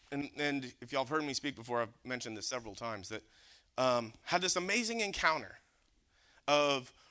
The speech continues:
receiving a mantle of, of a prophet and Enoch,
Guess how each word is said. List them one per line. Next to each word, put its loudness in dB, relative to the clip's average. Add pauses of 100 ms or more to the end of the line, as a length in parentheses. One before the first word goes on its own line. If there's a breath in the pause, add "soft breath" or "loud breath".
receiving 2
a 2
mantle 2
of, -2
of 0
a -2
prophet 2 (300 soft breath)
and 0
Enoch, 4